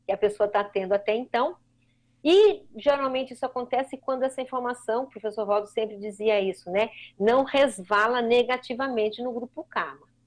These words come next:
É, se a coisa for trazer problemas, não às vezes pelo autor, pelo pesquisador, mas para o grupo, é, eles têm essa possibilidade, ach-, acho eu, né, de entrar mais fundo nessas situações, né? Então,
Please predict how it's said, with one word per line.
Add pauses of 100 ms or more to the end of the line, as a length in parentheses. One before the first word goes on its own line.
(440)
É,
se
a
coisa
for
trazer
problemas, (480)
não
às
vezes
pelo
autor,
pelo
pesquisador,
mas
para
o
grupo, (480)
é, (140)
eles
têm
essa
possibilidade, (340)
ach-,
acho
eu,
né,
de
entrar
mais (120)
fundo (360)
nessas
situações,
né?
Então,